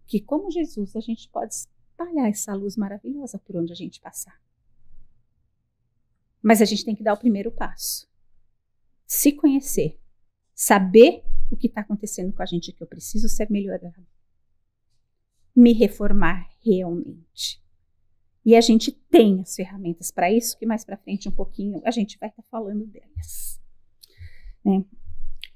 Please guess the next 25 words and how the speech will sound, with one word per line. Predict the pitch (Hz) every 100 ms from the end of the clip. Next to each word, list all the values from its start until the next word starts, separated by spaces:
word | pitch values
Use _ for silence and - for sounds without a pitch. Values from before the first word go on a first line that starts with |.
| - - - - - -
Eu | 262
tava | 349 359 427
lendo | 311 240 240
um |
texto | 214 240 254 247 - - 202 170 208 - - -
do, | 196 190 220 220 214 208 208 -
se | - - 220
eu |
não | 226
me |
engano, | 233 240
é |
do | 233
Fonte | - 208 208
Viva, | 196 240 262
eu |
trouxe | 339 381 339
ele | 294
no | 254
final | 240 226 190
pra | 220
gente, | 196 190 165 175 - -
tá? | - 214 208 - - - _ _ _ - - - - - -
E | 247 247 247 240 233 220 - _ _ _ _ _ _ _
no, | 277 247 254 262 285 277 262 240 190 -